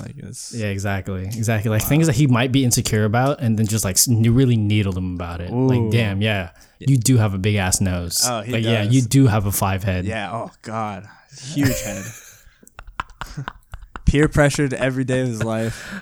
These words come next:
Speaker 2: <laughs> Uh, but I love you, Luke, <laughs> if you're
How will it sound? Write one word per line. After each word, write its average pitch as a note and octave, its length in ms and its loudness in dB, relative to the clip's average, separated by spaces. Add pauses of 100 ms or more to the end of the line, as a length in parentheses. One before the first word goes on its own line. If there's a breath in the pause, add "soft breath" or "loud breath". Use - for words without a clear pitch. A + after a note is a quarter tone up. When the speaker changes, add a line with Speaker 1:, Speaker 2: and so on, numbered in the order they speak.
Speaker 2:
<laughs> A#3+ 1600 2 (1400 loud breath)
Uh, C#3+ 580 2
but D3 120 2
I D3+ 40 4
love C3+ 220 2
you, F#2+ 80 -2
Luke, G2 180 -2
<laughs> - 200 8
if - 180 6
you're - 80 2